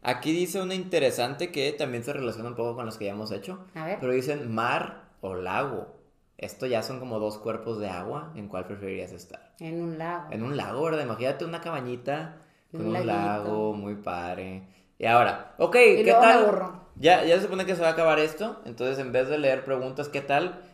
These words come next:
Speaker 1: si diseñamos nuestro lugar de vacaciones perfecto?
Speaker 2: Bueno.
Speaker 1: ¿Qué tendría? Un lago.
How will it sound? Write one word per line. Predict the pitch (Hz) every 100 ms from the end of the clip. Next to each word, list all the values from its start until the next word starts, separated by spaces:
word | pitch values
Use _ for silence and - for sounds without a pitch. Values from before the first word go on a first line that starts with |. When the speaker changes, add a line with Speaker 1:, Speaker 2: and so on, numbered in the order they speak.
| -
Speaker 1:
si | 147 151
diseñamos | 147 147 139 151 190 208 - - _
nuestro | 135 151 147 143
lugar | 139 135 139 147
de | 170
vacaciones | 165 139 135 131 143
perfecto? | - 120 - 107 107 73 - _ -
Speaker 2:
Bueno. | 160 160 143 165 220 -
Speaker 1:
¿Qué | 165
tendría? | 202 185 160 113 85 - - -
Un | 185
lago. | 196 143